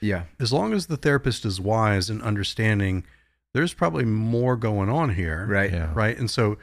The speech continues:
Speaker 2: my job is to advocate and to, and to, um, help this person get as healthy as they can be. I'm their person.
Speaker 1: Yep.
Speaker 3: Mm-hmm.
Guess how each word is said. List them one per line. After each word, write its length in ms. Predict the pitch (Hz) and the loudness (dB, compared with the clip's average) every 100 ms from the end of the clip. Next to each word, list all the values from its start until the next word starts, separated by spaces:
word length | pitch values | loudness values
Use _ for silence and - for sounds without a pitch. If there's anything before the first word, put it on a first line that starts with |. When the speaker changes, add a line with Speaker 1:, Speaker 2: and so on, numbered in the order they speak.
| - - | -10 -4
Speaker 2:
my 160 | 117 | -2
job 320 | 113 117 107 | 2 2 2
is 160 | 104 95 | -2 -6
to 160 | - 107 | -6 -4
advocate 580 | 101 104 - 101 95 - | -4 -4 -4 -2 -2 -4
and 200 | 98 95 | -4 -4
to, 360 | - 90 90 85 - _ _ _ | -4 -2 -2 -4 -14 _ _ _
and 180 | 110 98 | -6 -6
to, 440 | - 95 92 90 - | -4 -2 -2 -4 -4
um, 440 | 92 90 87 95 - | -4 -4 -4 -8 -6
help 260 | 123 - | -8 -6
this 180 | 117 104 | -6 -6
person 440 | - 107 - 95 90 | -6 -6 -4 -6 -4
get 140 | 95 | -6
as 140 | 90 | -6
healthy 280 | - 95 - | -6 -8 -6
as 140 | 85 - | -8 -8
they 140 | 85 | -12
can 320 | - 117 120 | -2 0 2
be. 160 | 127 117 | 2 2
I'm 220 | 98 90 | 0 -2
their 140 | 98 | -4
person. 520 | 92 - 107 - 185 - | -6 -6 -8 -8 -10 -6
Speaker 1:
Yep. 220 | 107 107 | -2 0
Speaker 3:
Mm-hmm. 200 | 101 107 | 0 0